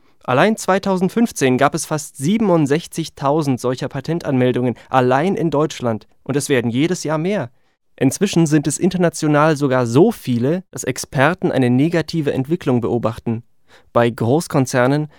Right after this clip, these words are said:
scheint es nur noch um den strategischen Nutzen zu gehen. Google hat zum Beispiel Motorola gekauft, um sich siebzehntausend Patente einzuverleiben. Je mehr Patente, desto besser.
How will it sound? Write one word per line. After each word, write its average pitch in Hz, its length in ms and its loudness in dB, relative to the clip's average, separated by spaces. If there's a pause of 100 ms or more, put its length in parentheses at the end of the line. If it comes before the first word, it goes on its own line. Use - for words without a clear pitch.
scheint 135 260 0
es 131 100 -4
nur 165 160 4
noch 202 140 2
um 170 120 -6
den 151 120 0
strategischen 160 760 0
Nutzen 113 300 -4
zu - 140 -8
gehen. 117 300 0 (360)
Google 156 420 2
hat 127 120 -6
zum 139 120 0
Beispiel 135 300 -2
Motorola 147 600 2
gekauft, 117 480 0
um 131 80 0
sich 127 200 -4
siebzehntausend 160 800 -2
Patente 185 460 -2
einzuverleiben. 113 760 -2 (480)
Je 135 140 2
mehr 139 180 8
Patente, 131 580 0 (180)
desto 170 260 0
besser. 151 380 0